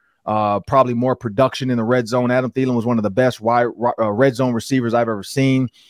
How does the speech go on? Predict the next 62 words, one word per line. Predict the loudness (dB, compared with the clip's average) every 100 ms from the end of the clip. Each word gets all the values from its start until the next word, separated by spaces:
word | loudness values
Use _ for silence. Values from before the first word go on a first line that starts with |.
| _
Uh, | -2 -2
two | 2
thousand | 4 4 0
eighteen, | -4 -2 0
you | 0
look | 0
at | -2
that | 0
hundred | 0 -2 -2
thirteen | -4 -2 -2 0
catch | -2 -2
season, | -2 -2 0 -2
thirteen | -2 -2 -2
hundred | 0 0
yards. | 0 2 2 0 -6 _ _ _ -2
I |
mean, | 2 4 2 0 _ _
he | 0 2
was | 2 0
doing | 0 2 2 0
things | 0 2 0 0
that | 0 0
nobody | 0 2 2 2 2 2 0
in | -2
this | -2 -2
league | -2 -2 -2
had | 0
done | 0 0
for | 0
a | 0
while. | 2 2 0 -2
So | -2 0 0 -4 _ _ _ _ _ _ _ -6
hats | 0 2 4
off | 2
to | 4
Adam | 4 2
Thielen | 0 -2 0
on | -2
a |
great | 0 0 0
career. | 0 2 2 2 -4 -20 _
He | 0
still | 4 6
has | 6 4
a |
lot, | 2 2 2
a, | 0 0
a |
little | 0 0
bit | 0
left | 0 -2
on | -4
the |
treads, | -2 0 0 0
though. | 0 2
Uh, | 0
you | -2
know, | -2 0
he's | 0
gonna | 0 0 2
go | 0
somewhere. | 0 0 0 2 2 2